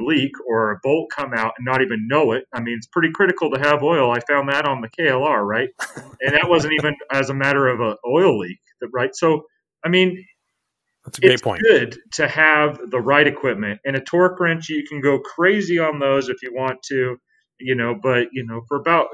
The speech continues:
Speaker 1: you know, fifty bucks or, or maybe a little bit less than that, obviously, if you're getting something from Harbor Freight, it's less than fifty bucks, but fifty bucks, you can get something that's pretty good, right? Once again, see what's out there cost-wise, what it has on it, compare what the,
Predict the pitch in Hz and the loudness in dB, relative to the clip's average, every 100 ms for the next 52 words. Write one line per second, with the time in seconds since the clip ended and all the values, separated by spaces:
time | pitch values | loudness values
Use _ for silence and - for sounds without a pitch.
0 | 127 123 113 185 185 160 139 139 - - | -12 -12 -8 -6 -2 0 2 0 0 -6
1 | 135 117 113 120 123 135 139 135 131 117 | -2 -2 -2 -6 -2 0 0 0 0 -2
2 | 123 120 - 117 107 107 110 113 117 - | -2 -4 -6 -8 -4 -4 -4 -4 -4 -6
3 | 120 113 110 104 123 110 107 117 104 - | -8 -6 -8 -8 -12 -16 -10 -8 -8 -8
4 | 117 95 - 113 107 - _ 104 - 117 | -6 -6 -8 -8 -8 -10 _ -18 -12 -10
5 | 110 - - _ 269 269 240 214 220 208 | -10 -14 -20 _ -6 -2 -2 -2 -4 0
6 | 180 196 175 143 123 - 202 120 123 - | 0 0 -4 -4 -8 -4 -4 0 -2 -2
7 | - _ _ _ _ _ 139 160 - _ | -8 _ _ _ _ _ -2 -2 -4 _
8 | 180 208 220 185 190 185 _ _ - 185 | 0 2 4 4 2 -8 _ _ -2 2
9 | 185 208 202 175 180 180 185 180 190 185 | 4 4 2 4 6 6 6 6 4 0
10 | - 160 165 170 165 165 170 143 147 165 | 0 0 0 0 4 4 2 0 0 0
11 | - - 165 160 160 151 147 160 156 _ | -2 -6 0 2 2 2 0 -2 -8 _
12 | _ 147 - 156 165 165 160 147 151 151 | _ -14 -4 2 4 4 2 -2 -2 2
13 | 127 120 117 | 2 2 -2